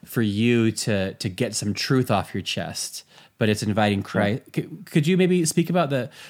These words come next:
Speaker 1: that progress and that change and how you've landed on this newer understanding of preaching?
Speaker 2: Yeah. So, you know, in, in my early years of faith,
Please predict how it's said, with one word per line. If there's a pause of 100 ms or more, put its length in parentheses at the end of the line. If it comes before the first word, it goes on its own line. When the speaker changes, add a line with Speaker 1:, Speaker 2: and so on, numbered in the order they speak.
(100)
Speaker 1:
that
progress
and
that
change
and
how
you've
landed
on
this
newer
understanding
of
preaching? (1200)
Speaker 2:
Yeah.
So,
you
know,
in,
in
my
early
years
of
faith,